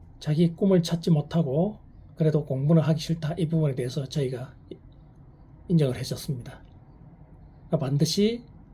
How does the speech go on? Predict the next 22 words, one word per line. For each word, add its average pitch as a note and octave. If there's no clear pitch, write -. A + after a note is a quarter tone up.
내년 D#3+
그리고 D#3
내내년 D#3
시간이 D#3
지나면은 C#3
세상에 F3+
없는 E3+
그 F3+
길, F3+
사회가 G3+
원하는 D3
"공부해라, F#3+
좋은 G3
대학 E3+
가라, D#3+
좋은 F3
취직해라" D3+
이 F3
길을 F3
어쩌면은 D#3+
더 F3
빨리, A#3+